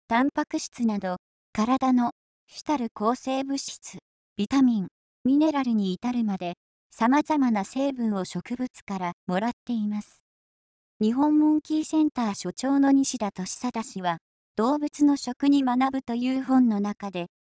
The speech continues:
熱帯雨林に生息するチンパンジーに関して、面白い体験談を載せておられます。ある時、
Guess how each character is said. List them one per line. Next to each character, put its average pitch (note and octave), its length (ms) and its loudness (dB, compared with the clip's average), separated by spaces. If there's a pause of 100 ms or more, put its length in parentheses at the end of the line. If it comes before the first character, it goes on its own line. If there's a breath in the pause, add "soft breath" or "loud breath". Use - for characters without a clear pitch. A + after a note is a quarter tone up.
(120)
熱 G3+ 160 0 (120)
帯 D#4 260 2
雨 D#4+ 40 -2
林 D4 140 2
に A3 180 2
生 G#3+ 260 -6
息 - 240 -12
す - 200 -8
る G#3+ 140 -6 (120)
チ B3 180 2
ン C#4+ 60 6
パ D#4+ 200 2
ン D4+ 100 2
ジ C4 140 -6
ー A#3+ 80 0
に G3+ 180 -2
関 A#3 240 -2
し - 100 -6
て、 F#3+ 200 -8 (360)
面 A#3 220 2
白 D#4 240 -2
い C4 100 -2
体 A3+ 240 -4
験 C#4+ 260 2
談 A#3 200 0
を F#3+ 120 -2
載 E3+ 120 -4
せ A3 160 -10
て G#3+ 180 -6
お F#3+ 80 -6
ら G3+ 140 -8
れ G3+ 100 -8
ま G3 140 -6
す。 - 180 -20 (800)
あ C#4 120 2
る C4+ 160 -2
時、 - 380 -8